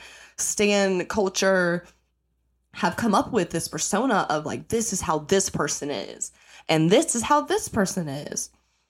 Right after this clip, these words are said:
and this person is this way. Yes, everyone's different. Of course, everyone has their own vibe and their own aura and experience, but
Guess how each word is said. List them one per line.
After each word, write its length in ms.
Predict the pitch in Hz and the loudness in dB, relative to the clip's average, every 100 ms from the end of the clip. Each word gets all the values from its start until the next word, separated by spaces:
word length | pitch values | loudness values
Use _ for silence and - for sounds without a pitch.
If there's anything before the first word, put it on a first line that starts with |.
| _ - | _ 0
and 120 | 247 | 4
this 140 | 415 - | 4 2
person 280 | 302 285 | -2 -2
is 80 | 254 | -2
this 180 | 262 277 | -2 -2
way. 140 | - | -2
Yes, 260 | 156 254 294 | 2 2 2
everyone's 440 | - 269 302 196 - | 0 2 2 0 0
different. 400 | 165 - 170 147 | -2 0 0 -2
Of 120 | - | -2
course, 340 | - 240 254 | 0 0 0
everyone 320 | 175 185 180 | -2 0 -2
has 240 | 175 165 160 | -2 -2 -2
their 120 | 156 | -2
own 200 | 165 160 | 0 0
vibe 440 | 151 147 156 156 | 0 2 2 0
and 280 | 151 135 139 - _ _ _ _ | -2 -6 -6 -12 _ _ _ _
their 220 | 185 196 | 0 2
own 420 | 160 180 165 160 139 - | 4 2 2 0 -2 0
aura 360 | - 180 175 170 | 4 6 6 4
and 100 | 160 | 2
experience, 880 | 143 - - 170 170 160 143 - - - - | -4 -6 -4 -2 0 -2 -2 -4 -8 -8 -4
but 720 | 175 233 226 160 - - - | 2 4 4 2 -2 -8 -10